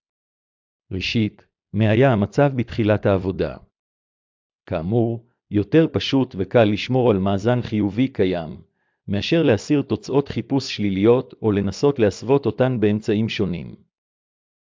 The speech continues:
עם זאת, במקרים סבירים ניתן ליצור עשר עמודים מקודמים שיתפסו את העמוד הראשון תוך מספר חודשים,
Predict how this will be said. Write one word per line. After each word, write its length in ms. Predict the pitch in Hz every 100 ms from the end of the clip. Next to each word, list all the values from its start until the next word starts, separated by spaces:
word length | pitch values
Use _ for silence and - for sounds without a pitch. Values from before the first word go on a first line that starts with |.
| _ _
עם 200 | 113 107
זאת, 440 | 92 110 110 98 - _ -
במקרים 500 | 95 98 92 120 139
סבירים 460 | - 98 101 135 135
ניתן 300 | 101 127 131
ליצור 420 | 101 - 143 143
עשר 240 | - 127
עמודים 420 | 104 98 98 139
מקודמים 560 | 123 - 104 104 123 135
שיתפסו 520 | - 101 - - 143
את 100 | 131
העמוד 300 | 110 110 123
הראשון 400 | 104 98 135 131
תוך 280 | 127 139 -
מספר 380 | 104 - 127 113
חודשים, 640 | - 101 90 - 80 58